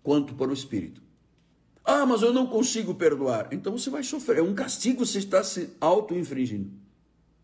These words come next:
Você tem que liberar. Então, quantas pessoas estão aí estressadíssimas, ah,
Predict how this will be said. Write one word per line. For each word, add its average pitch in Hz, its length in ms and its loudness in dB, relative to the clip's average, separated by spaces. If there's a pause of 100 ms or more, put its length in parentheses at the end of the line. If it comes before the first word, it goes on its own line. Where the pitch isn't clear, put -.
(140)
Você - 140 -12
tem 180 200 -6
que - 140 -12
liberar. - 420 -12 (1400)
Então, 160 580 2 (480)
quantas 370 320 2
pessoas 180 480 4
estão 147 260 2
aí 139 140 0
estressadíssimas, 123 1500 -4 (760)
ah, 92 480 -4